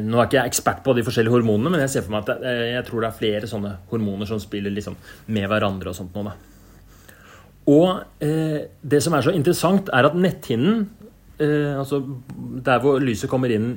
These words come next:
i, på øyet, eh, når det kommer mye lys inn på starten av dagen, så er det gunstig for en produksjon av søvnhormoner. Da blir det riktig, på en måte. Hvis du ligger inne i mørket frem til klokka, eh,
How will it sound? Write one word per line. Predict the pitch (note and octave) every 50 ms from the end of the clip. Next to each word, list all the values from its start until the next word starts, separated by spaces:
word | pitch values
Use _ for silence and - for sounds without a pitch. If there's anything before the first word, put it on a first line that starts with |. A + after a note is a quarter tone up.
| -
i, | - C3 B2+ A#2+ A#2+ A#2+ A2+
på | - C#3 C3
øyet, | C3+ A2+ G#2 D3+ G#3+ B3+ A#3 - - - - - - - - - - - _ _ - - - - - - -
eh, | C3 C#3 C#3+ C#3+ D3
når | D3 C#3+ C3 -
det | -
kommer | - E3 E3+ F3
mye | F#3 F#3+ F#3+ C#3+ A2 G#2+ B2 C#3 C3+
lys | C3 C#3 F#3+ F#3+ - - - -
inn | C#3 D#3+ G3 G#3 F#3+ - - - - - - - - -
på | - B2 B2 C3+ D3+ D3+ - - - - _ _ -
starten | - - - C3+ A2+ - - D3+
av | D3
dagen, | C3+ G#2+ G2 B2 F3+ A3+ B3 G#3+ - - - - - - - -
så | - D3
er | C3
det | B2 B2 C3 C#3+ C#3 - - E3 B2+
gunstig | D3+ C3 G#2+ F#2+ - - D#3+ F3+ F#3+ -
for | C#3 B2 -
en | B2+ A#2 G#2
produksjon | C3 A#2+ A2 B2+ A#2 - B2 G2 F#2+ G2 G#2+
av | A2+ A#2
søvnhormoner. | - A#2+ G#2 F2+ F#2 F#2 G2 F#2+ G2+ G2+ A#2+ E3+ G3 E3
Da | A2+ G#2
blir | G#2 A2+ A#2
det | B2 C3 C3+
riktig, | C3+ C3 - - - C#2+ -
på | F#2
en | F#2+
måte. | E2 E2+ - G#2 G2+ F2 - - - - - - - - _ - - - _ _ - - - - -
Hvis | - C3 B2 -
du | - D#3
ligger | C#3+ B2+ A2+ G#2 C3+ C#3+ D3+
inne | D#3 D3 A#2 G#2 G#2 A2 C3 D3 B2+
i | C3+ C3+
mørket | B2+ A#2 G#2 G2+ G2+ - - C3+ D3 D3 C#3+ - - - - -
frem | - C3+ A#2 G#2+ G2+
til | C3+ C3
klokka, | B2+ A#2+ G#2+ C3+ C3 B2+ B2+ C3 C#3 C3+ C3+ - - - - - - - - -
eh, | - B2 B2+ B2 B2+ B2 B2 B2 B2 B2